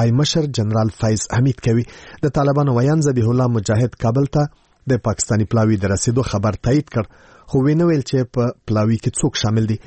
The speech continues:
ښاغلي مجاهد له ازادۍ راډیو سره په خبرو کې یوازې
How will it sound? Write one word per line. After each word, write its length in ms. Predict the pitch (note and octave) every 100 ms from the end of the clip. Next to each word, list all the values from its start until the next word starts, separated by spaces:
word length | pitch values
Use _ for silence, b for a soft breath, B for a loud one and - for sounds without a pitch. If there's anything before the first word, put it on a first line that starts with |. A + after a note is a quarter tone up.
| B
ښاغلي 340 | - A2 A2+ G#2+
مجاهد 400 | G#2+ G#2 A#2+ C3
له 100 | A2+
ازادۍ 260 | G2+ G#2 B2 A2+
راډیو 260 | G2+ G2+ -
سره 220 | G#2 F#2+
په 140 | G2+ B2+
خبرو 260 | D3 D3 -
کې 100 | C3 G#2+
یوازې 360 | G#2+ A#2 A2